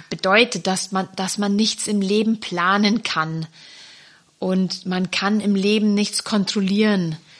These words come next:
Und, äh, das Leben verläuft nun mal nicht wie eine perfekt tickende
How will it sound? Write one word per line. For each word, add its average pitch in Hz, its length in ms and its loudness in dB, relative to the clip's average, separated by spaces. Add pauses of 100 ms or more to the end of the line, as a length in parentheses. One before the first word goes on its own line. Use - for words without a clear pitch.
(380)
Und, 185 240 -2
äh, 190 160 -4
das 190 240 -4
Leben 208 640 2
verläuft 196 640 0
nun 202 100 2
mal 185 220 2
nicht 196 340 0
wie 190 140 0
eine 185 160 2
perfekt - 800 -6
tickende 185 680 0